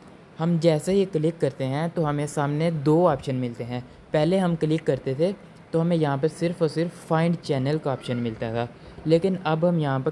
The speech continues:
create channel का भी option देखने को मिलता है। तो मैं simply create channel के ऊपर click कर दूँगा।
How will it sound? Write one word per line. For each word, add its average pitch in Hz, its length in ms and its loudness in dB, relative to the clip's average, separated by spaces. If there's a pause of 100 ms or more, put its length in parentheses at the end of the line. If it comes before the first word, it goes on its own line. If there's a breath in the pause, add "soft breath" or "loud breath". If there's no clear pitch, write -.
(140)
create 165 360 0
channel 143 300 0
का 156 140 0
भी 147 120 0
option 127 400 0
देखने 127 300 -2
को 131 100 -2
मिलता 127 280 -2
है। 165 160 0 (440 loud breath)
तो 180 300 4
मैं 180 280 2
simply 165 480 -2 (100)
create 151 320 2
channel 135 300 0
के 135 100 -2
ऊपर 123 140 -2
click 120 260 -6
कर 117 160 -4
दूँगा। 117 300 -6